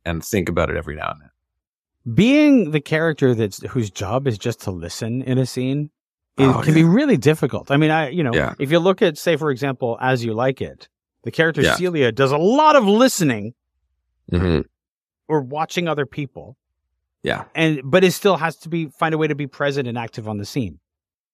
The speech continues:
Speaker 1: Yeah.
Speaker 2: Uh, and it, it, it can be so difficult because there's other people doing things and
Speaker 1: Yeah.
Speaker 2: she's just watching.
Speaker 1: Yeah.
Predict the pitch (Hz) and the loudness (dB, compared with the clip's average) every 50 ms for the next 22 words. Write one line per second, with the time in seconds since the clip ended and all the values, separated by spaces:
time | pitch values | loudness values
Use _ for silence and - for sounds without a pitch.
0 | _ _ _ _ _ _ - 127 123 120 117 117 113 107 104 85 - - 131 131 | _ _ _ _ _ _ -2 0 2 2 2 0 -2 -2 -4 -6 -6 -4 0 0
1 | 135 139 135 156 156 143 160 175 151 - 180 170 160 180 165 - 196 175 143 160 | 2 2 2 2 0 2 0 0 2 2 2 2 2 0 2 2 2 2 4 2
2 | 180 175 - 180 - 110 90 131 120 143 143 131 127 117 143 190 214 - 214 214 | 2 2 0 -4 -4 -6 -6 -2 0 2 2 2 2 2 2 2 4 2 0 0
3 | 196 180 135 110 160 196 190 165 139 - - 107 95 92 113 131 - - - _ | 0 -2 0 0 2 2 2 0 0 -2 -4 -6 -6 -6 -8 -10 -10 -14 -18 _
4 | _ _ _ _ _ _ - 110 113 104 - - 82 - 139 175 220 247 214 151 | _ _ _ _ _ _ -10 -10 -8 -6 -2 0 0 0 0 0 0 0 0 -2
5 | 107 - 165 180 160 - - - _ _ _ _ _ 110 _ _ 110 110 117 147 | -2 -2 -2 -2 -2 -4 -8 -14 _ _ _ _ _ _ _ _ _ -10 -8 -6
6 | 165 160 143 - - - 117 92 - - _ _ _ _ _ _ _ _ _ _ | -4 -4 -4 -4 -4 -8 -8 -8 -12 -18 _ _ _ _ _ _ _ _ _ _
7 | _ _ _ _ _ _ _ _ _ _ - 73 - - - | _ _ _ _ _ _ _ _ _ _ -4 -2 -2 -2 -4